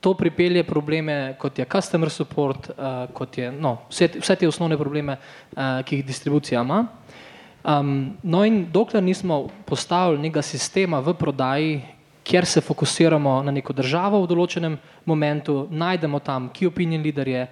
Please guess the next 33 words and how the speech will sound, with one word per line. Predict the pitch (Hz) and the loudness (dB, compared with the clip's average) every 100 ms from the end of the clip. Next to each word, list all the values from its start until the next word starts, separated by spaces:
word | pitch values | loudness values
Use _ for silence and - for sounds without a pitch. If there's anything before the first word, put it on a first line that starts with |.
| - - | -14 -8
najdemo | 156 165 165 147 143 | -2 0 0 -2 -2
tam | 139 - | -4 -2
early | 180 165 147 | 0 2 0
adopterje, | 139 131 - 131 123 123 - - | 0 -2 -2 -4 -4 -6 -10 -6
najdemo | 156 175 170 147 147 | 0 0 2 0 -2
tam | 143 | -4
pot-, | 147 - - | -6 -8 -8
potencialne | 143 139 143 139 | -6 -2 -2 -2
distributerje, | 123 - 127 131 127 170 165 151 135 - - 151 | -4 -6 -4 -4 0 0 0 0 -4 -10 -14 0
gremo | 156 165 165 | 4 4 2
tja, | - 160 143 139 - | 2 2 2 -2 -4
najprej | 160 170 170 151 | -2 0 0 0
mi | 156 196 | 0 0
poskušamo | 196 - 202 - 170 160 | -2 -2 -2 0 -2 -2
prodati, | 160 151 143 143 | -2 -2 -4 -4
zato | 147 | -2
da | 135 | -2
dobimo | 131 135 131 117 | -2 -2 -2 -2
referenco, | 117 131 156 165 170 139 - - - | -2 -2 0 0 0 -2 -4 -16 -4
poskušamo | 151 - 185 - 135 | -4 -2 -2 -2 -4
key | - 185 | -2 -2
opinion | 170 180 165 | 0 -2 -2
li-, | 165 - | -4 -8
key | - 202 | -4 0
opinion | 185 175 170 156 | 0 -2 -4 -4
leaderje | 165 156 147 - - _ _ _ 156 | -4 -2 -2 -4 -12 _ _ _ -6
dobiti | 143 156 160 | -2 -2 0
na | 143 | 0
našo | 143 165 | 0 -2
stran | - 156 - | -2 -2 -4
in | 139 | -4
šele | 147 135 | -4 -2
potem | - - 220 | -2 0 0